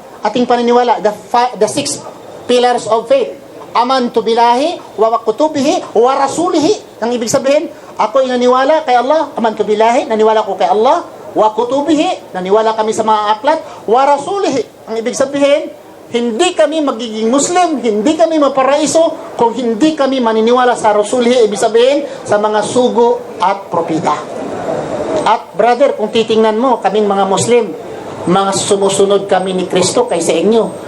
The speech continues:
Dahil tingnan mo lang, ang balbas ko, ikaw, wala. Biro lang ha, pero talaga. Okay, si Jesu Kristo ay nagpatira pa. Mateo twenty-six, thirty-nine, si Jesu Kristo nagdasal ay nagpatira pa.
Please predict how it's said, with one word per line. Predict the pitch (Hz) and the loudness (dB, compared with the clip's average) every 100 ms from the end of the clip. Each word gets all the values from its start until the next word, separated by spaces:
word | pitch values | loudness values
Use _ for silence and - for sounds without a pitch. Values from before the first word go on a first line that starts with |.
| - 160 | -4 0
Dahil | 202 | 0
tingnan | 202 208 208 | 2 2 2
mo | 214 | 2
lang, | 233 233 175 | 2 0 0
ang | 180 | 0
balbas | 180 180 180 - | 0 0 -2 0
ko, | 277 185 160 143 - - 214 | 0 0 -2 -6 -12 -12 -10
ikaw, | 220 226 190 160 127 127 - | -2 0 2 0 -4 -6 -4
wala. | 151 254 - - - 139 - 147 143 | 0 0 0 -4 -4 -4 -4 -2 2
Biro | 156 170 208 | 2 4 4
lang | 240 | 2
ha, | 185 185 233 - | 2 0 -2 0
pero | 208 247 226 | 2 2 2
talaga. | 277 294 285 190 - 139 - | 0 0 0 0 -2 -6 -4
Okay, | 156 202 175 - 220 220 | 0 2 0 -4 -2 0
si | |
Jesu | 214 226 226 | 2 0 0
Kristo | 226 - - - | -2 2 2 4
ay | 196 | 2
nagpatira | 190 180 202 202 208 226 | 0 -2 -2 2 2 2
pa. | 285 - - - - - - | 2 0 -2 -12 -14 -14 -4
Mateo | 160 170 208 220 196 127 - | -2 0 2 4 2 -2 -4
twenty-six, | 175 180 185 220 214 - | -2 -2 0 2 0 0
thirty-nine, | 180 175 185 185 190 180 160 247 233 170 - - | 0 0 0 2 2 2 0 0 0 0 -8 -8
si | 185 | -4
Jesu | 175 | -2
Kristo | - 190 - 247 | 0 0 0 0
nagdasal | 226 175 165 165 220 220 170 | 0 -2 -2 2 2 2 2
ay | 165 | 2
nagpatira | 160 165 160 165 180 | 0 0 2 2 2
pa. | 247 | 0